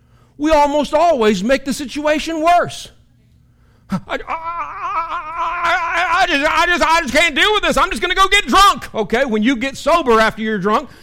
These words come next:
it's gonna still be there to deal with, and you will have probably done something stupid while you're drunk to make it worse. "Not me,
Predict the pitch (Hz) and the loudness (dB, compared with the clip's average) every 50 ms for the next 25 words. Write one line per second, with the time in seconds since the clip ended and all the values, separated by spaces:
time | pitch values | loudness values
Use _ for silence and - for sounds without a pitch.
0 | - - - - 254 254 214 - - - 277 277 262 233 - - - - 359 415 | -20 -20 -10 -4 -2 -2 -2 -2 0 0 2 2 2 2 0 -2 0 2 4 4
1 | 440 415 339 339 339 320 262 269 277 262 254 214 208 311 359 349 269 240 247 277 | 4 4 4 4 4 4 6 6 4 4 4 2 2 2 2 2 4 4 4 4
2 | 254 - - 226 226 233 233 294 349 359 320 214 247 247 185 - 262 311 330 320 | 2 0 -2 -2 -2 0 2 2 2 2 2 2 0 0 0 0 2 2 2 2
3 | 285 277 262 262 262 262 240 - 269 277 233 220 - - - - 403 466 220 220 | 2 0 2 2 2 2 2 0 -2 -2 -2 -4 -6 -4 0 0 0 0 2 0
4 | 247 233 208 254 254 240 240 226 240 254 220 175 190 285 320 285 277 - - - | 0 2 2 2 4 4 2 2 2 0 0 0 2 2 2 2 2 -2 -4 -16
5 | - - - - - - 285 277 277 320 330 330 370 403 381 381 427 415 392 - | -20 -20 -16 -6 0 2 2 4 4 4 4 4 2 0 2 4 4 4 4 4
6 | - - - - - - - - _ _ _ _ _ _ _ _ 175 170 _ _ | 2 -4 -10 -12 -14 -14 -16 -20 _ _ _ _ _ _ _ _ _ _ _ _
7 | _ _ _ _ _ _ _ _ _ _ _ _ _ _ _ _ _ _ _ _ | _ _ _ _ _ _ _ _ _ _ _ _ _ _ _ _ _ _ _ _
8 | _ _ _ _ _ _ _ _ _ _ _ _ _ _ _ _ _ _ _ _ | _ _ _ _ _ _ _ _ _ _ _ _ _ _ _ _ _ _ _ _
9 | _ _ _ _ _ _ _ _ _ _ _ _ _ _ _ _ _ _ _ _ | _ _ _ _ _ _ _ _ _ _ _ _ _ _ _ _ _ _ _ _
10 | _ _ _ _ _ _ _ - 143 180 196 190 202 196 175 151 | _ _ _ _ _ _ _ -6 -4 -2 0 2 2 2 2 0